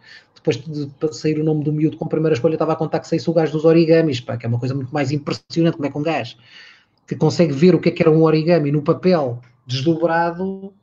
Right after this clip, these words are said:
não é uma coisa mais impressionante do que eu. Mas, enfim, isso lá o júri lá, lá tomou as suas opções, e eu também, enfim, tenho a,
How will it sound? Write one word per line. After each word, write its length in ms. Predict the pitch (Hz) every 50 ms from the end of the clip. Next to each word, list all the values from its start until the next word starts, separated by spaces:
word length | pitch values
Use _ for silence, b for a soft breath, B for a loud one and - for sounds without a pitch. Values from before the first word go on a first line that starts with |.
| _ -
não 140 | 180 185
é 40 | 185
uma 140 | 185 190 185
coisa 160 | 185 196 180 190
mais 180 | 190 190 185 190
impressionante 460 | 196 185 - - 208 202 202 190 -
do 80 | 208
que 160 | 190 - 202 190
eu. 320 | 180 175 160 - - - _ _
Mas, 320 | _ - _ _ 117 113
enfim, 320 | 123 127 120 123 117 120 - _ _ _ B B B B B B B B B _
isso 440 | - 135 - 160 131 120 - 165 160 151
lá 140 | 151 151
o 120 | 151 156 147
júri 300 | 123 123 165 160 156 151
lá, 400 | 147 151 147 143 139 135 135 135 135
lá 120 | 139 139
tomou 200 | 135 - 143 143
as 60 | 139 120
suas 180 | - 147 123 139
opções, 560 | 139 123 - - 165 165 156 151 139 117 120
e 40 | 127
eu 80 | -
também, 260 | 123 139 131 131 131 117 110 113 120
enfim, 240 | 120 120 123 120 120
tenho 340 | 120 131 131 135 139 135
a, 40 | 123